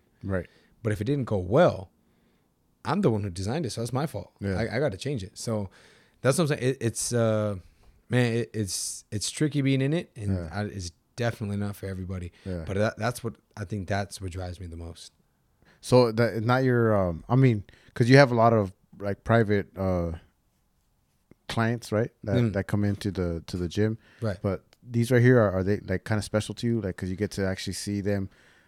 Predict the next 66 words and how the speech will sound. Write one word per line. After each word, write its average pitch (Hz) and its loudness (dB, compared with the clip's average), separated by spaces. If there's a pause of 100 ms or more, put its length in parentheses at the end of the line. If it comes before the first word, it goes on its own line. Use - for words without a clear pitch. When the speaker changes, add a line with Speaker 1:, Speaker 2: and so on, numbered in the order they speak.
(140)
Speaker 1:
I 117 0
mean, 120 6
for 120 2
me, 143 8
I, 107 6
I - 8
Speaker 2:
Yeah. 117 6
Speaker 1:
would, 117 4
I 110 4
would, 117 4 (300)
that's, 107 -2
like, 113 6
the 107 8
work 123 8
that 110 8
you, 104 4
like 101 0
you 110 4
just 104 2
said, 127 8
that 104 6
you 101 4
mentioned, 110 2
you 98 0
see - 0
it 101 -2
on 92 -4
T 101 -2
V, 110 2 (440)
or 104 2
you 101 0
can 120 2
be 107 4
Speaker 2:
Mm-hmm. 104 6 (120)
Speaker 1:
at, - -12
at 98 -6
the 95 -2
fight 104 -2
watching 104 -2
them, 104 -2
you 101 -2
know, 101 -2 (380)
where 107 0
you 104 0
see 123 2
them 110 4
performance 117 0
and 98 -2
you 98 -2
see 110 -4
somebody, 101 -2 (560)
uh, 98 0
outlast 107 -2 (480)
the 113 4
other 110 4
Speaker 2:
Oh, 104 4
yeah. 107 2
Speaker 1:
opponent, 117 4
you 113 2
know, 110 2
like, 98 -2
that's 120 2
kinda 113 -2
the 101 -2
stuff, 101 -10
like, 87 -8